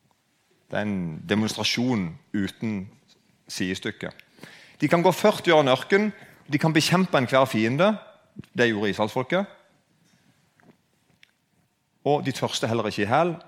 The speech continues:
og de får manna, brød fra himmelen, som de kan ete i førti år. Så folket hans sitt, altså Guds folk, er så stor som han er.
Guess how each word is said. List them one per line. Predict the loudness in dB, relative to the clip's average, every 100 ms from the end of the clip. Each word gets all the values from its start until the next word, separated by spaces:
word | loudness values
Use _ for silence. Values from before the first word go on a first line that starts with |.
| _
og | -4
de | -2
får | -2 0
manna, | 2 0 0 -4 -8 -12
brød | -2 0 0
fra | -2
himmelen, | -4 -4 -4 -8 -14 _ _ _ _ _ _ _
som | -8 -6
de |
kan | -4 -4
ete | -6 -6 -10 -10 -14
i | -8
førti | -8 -8 -12
år. | -14 -14 _ _ _ _ _ _ _ _ _ _ _ _ _ _ _ _ -20 -20 _ _ -20 -4
Så | 2 4 2
folket | 0 4 6 4 0 2 4 4 4
hans | 2 2 2
sitt, | 2 2
altså | 0 -2
Guds | 0 0 0
folk, | 4 4 4 -2 -2
er | 2 4
så | 2 2 2
stor | 2 2 2 2
som | 2 2 0 -8 _ -16 0
han | 2 4
er. | 0 -2 -6